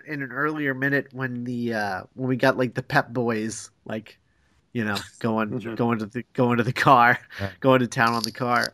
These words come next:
Speaker 1: Um,
Speaker 3: Well, yeah, what's
Speaker 1: when Marty first arrives in Hill Valley, but we, they're next to the, I don't know if you can see it in this, in this shot, but, uh, or in this, in this minute, but in the previous minute,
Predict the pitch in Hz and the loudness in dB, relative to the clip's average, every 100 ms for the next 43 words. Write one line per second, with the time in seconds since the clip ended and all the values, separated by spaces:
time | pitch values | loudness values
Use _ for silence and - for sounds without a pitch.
0 | - 127 120 107 104 _ _ 127 123 113 | -4 -2 0 -2 -10 _ _ 4 6 6
1 | 143 - 139 - 139 127 139 123 131 123 | 2 2 -2 0 0 2 -2 -2 2 4
2 | 123 120 123 120 120 123 120 110 - - | 2 -2 -4 -2 2 2 0 -6 -14 -10
3 | - 143 156 180 151 147 170 180 - 170 | -6 -2 2 2 0 4 6 6 2 0
4 | 196 - 240 196 185 160 143 - 147 127 | 0 0 0 6 6 6 2 -4 -12 -2
5 | 185 208 214 196 170 156 - - 170 156 | 2 2 2 -2 -2 -4 -4 0 2 4
6 | 135 131 135 131 - - - _ 143 127 | 2 2 2 2 -4 -12 -16 _ -2 2
7 | 147 - 127 104 98 131 117 - - - | 0 2 2 2 2 -4 -4 -12 -18 -16
8 | - - 127 113 123 139 139 135 - - | -10 -2 2 2 4 4 6 4 0 -4
9 | 135 139 - 139 120 - 135 120 156 147 | 0 2 6 6 6 2 -2 -2 0 0
10 | - 196 214 180 - 147 139 - | 4 4 6 6 6 4 4 2